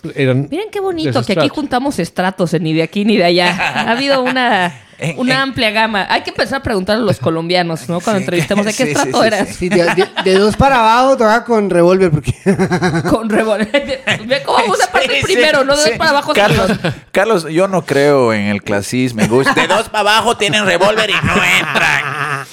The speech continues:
Speaker 2: Ni me hablen.
Speaker 1: Entonces, pues, yo no me quería juntar con esa chusma. <laughs> No, entonces, pues, era difícil para mí porque mi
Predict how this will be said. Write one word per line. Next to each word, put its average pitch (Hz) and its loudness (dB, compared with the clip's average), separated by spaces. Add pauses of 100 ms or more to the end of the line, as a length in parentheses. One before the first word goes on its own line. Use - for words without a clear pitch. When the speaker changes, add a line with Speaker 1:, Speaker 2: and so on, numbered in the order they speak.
(720)
Speaker 2:
Ni 349 -2
me 349 0
hablen. 254 0 (840)
Speaker 1:
Entonces, 151 2
pues, 214 0
yo 151 4
no 147 0
me 151 0
quería 151 2
juntar 143 -2
con 139 -2
esa 139 0
chusma. 117 2 (480)
<laughs> 180 -2 (1300)
No, 170 4
entonces, 147 -4
pues, 151 -4
era 135 4
difícil 147 2
para 170 2
mí 139 2
porque 143 -4
mi 143 -2